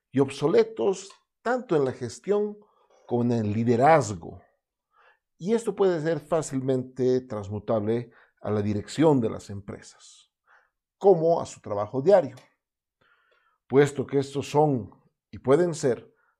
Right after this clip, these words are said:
demasiados lentos y limitados para ser efectivos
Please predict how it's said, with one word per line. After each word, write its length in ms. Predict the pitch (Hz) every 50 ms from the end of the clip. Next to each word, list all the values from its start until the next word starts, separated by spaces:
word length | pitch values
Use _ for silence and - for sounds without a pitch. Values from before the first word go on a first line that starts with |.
| _
demasiados 720 | - 98 110 107 113 110 104 131 135 143 131 120 101 - -
lentos 720 | 110 120 139 151 156 147 139 131 131 - - 123 113 -
y 60 | 113
limitados 800 | 104 104 104 101 107 98 - 160 165 151 151 165 165 160 - _ _ _ _ _ _ _ _ _ _ -
para 220 | 143 147 156 147
ser 260 | - 175 190 190 - - -
efectivos 1200 | 143 110 - 120 110 - - _ _ - 202 202 190 160 175 185 185 165 156 - - - _ _